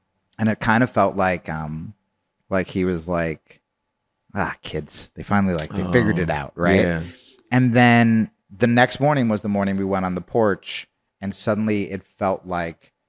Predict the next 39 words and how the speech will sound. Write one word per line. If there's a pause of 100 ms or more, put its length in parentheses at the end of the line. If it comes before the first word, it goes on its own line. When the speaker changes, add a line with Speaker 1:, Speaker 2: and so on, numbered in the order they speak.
(140)
Speaker 1:
this
is
the
house
we've
s-, (140)
been
s-, (420)
living
in
for
twenty
years.
There
was
no
imposter
syndrome.
There
was
no,
but
it
was
because (840)
we
realized,
like,
it
was
because
of
him.
It
wasn't
because
of
us.
Speaker 2:
Right.